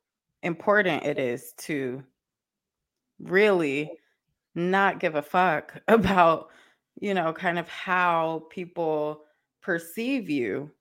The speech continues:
when you are saying, like, "Hey, no,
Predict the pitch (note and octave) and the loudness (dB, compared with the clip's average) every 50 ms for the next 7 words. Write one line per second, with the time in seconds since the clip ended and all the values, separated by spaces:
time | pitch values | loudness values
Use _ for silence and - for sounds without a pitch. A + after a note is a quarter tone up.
0 | _ _ - E3+ E3 E3+ G3 G#3 G#3 G3+ F#3+ F3 E3 D#3+ C#3+ - - D#3 D#3+ D#3 | _ _ -12 -6 -2 0 2 2 2 2 0 0 -2 0 0 2 2 2 2 0
1 | D#3 - F#3+ F3+ F3+ F3 E3 D#3 D3 C#3+ C3+ B2+ - - - F#3 D#3+ C#3+ C3+ B2 | 0 0 0 0 0 0 -2 -2 0 0 0 -2 -6 -6 -2 0 0 2 2 0
2 | B2+ C#3+ - _ - - _ _ _ _ _ _ _ - E3 E3 D#3 D3 B2+ A2 | -2 -6 -10 _ -20 -20 _ _ _ _ _ _ _ -10 -6 -4 -2 -2 -2 -2
3 | A#2+ C#3 | -4 -8